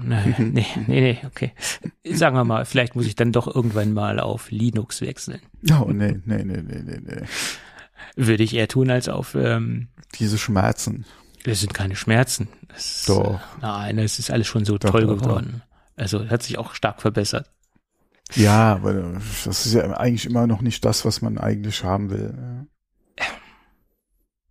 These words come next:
Speaker 1: Äh, ich hab letztens eine, eine uralte, äh, suse Linux-Distribution gefunden.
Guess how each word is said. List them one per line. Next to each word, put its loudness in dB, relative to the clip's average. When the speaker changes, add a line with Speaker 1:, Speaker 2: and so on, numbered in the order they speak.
Speaker 1:
Äh, -8
ich -6
hab -4
letztens -2
eine, 2
eine -4
uralte, 0
äh, -2
suse 2
Linux-Distribution 0
gefunden. -2